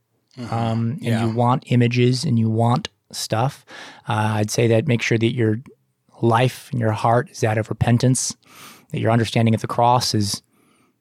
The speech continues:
Speaker 2: none of your own work, but only of Christ's. Uh, yeah,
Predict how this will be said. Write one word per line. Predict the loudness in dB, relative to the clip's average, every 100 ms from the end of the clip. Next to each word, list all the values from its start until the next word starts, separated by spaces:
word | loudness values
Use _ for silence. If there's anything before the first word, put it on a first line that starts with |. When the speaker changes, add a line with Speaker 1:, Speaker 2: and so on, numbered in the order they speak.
| _ _ _ _ 0
Speaker 2:
none | 2
of | 4
your | 4 6
own | 6
work, | 6 2 -2 -6
but | 0
only | 2 2
of | 0
Christ's. | 0 0 0 -2 -10 -14 -14 _ _ _ _ _ _ -10
Uh, | -8 -6 -8 -10 0
yeah, | 0